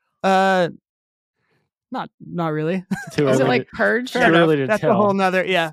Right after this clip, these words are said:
Speaker 4: Fair enough.
Speaker 3: Is it like The Purge?
Speaker 1: Too early to tell for sure, but no, it's not that bad.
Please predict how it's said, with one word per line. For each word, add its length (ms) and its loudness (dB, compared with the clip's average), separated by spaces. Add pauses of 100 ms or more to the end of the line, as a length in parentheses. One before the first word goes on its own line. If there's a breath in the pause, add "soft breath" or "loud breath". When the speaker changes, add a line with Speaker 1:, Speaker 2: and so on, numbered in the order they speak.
Speaker 4:
Fair 280 -2
enough. 200 -4
Speaker 3:
Is 80 -4
it 80 -2
like 200 -2
The 100 -6
Purge? 400 -6
Speaker 1:
Too 100 0
early 260 0
to 80 -6
tell 260 -8
for 160 -16
sure, 220 -12
but 240 -12 (240)
no, 340 -2
it's 140 -4
not 180 -6
that 180 -10
bad. 180 -10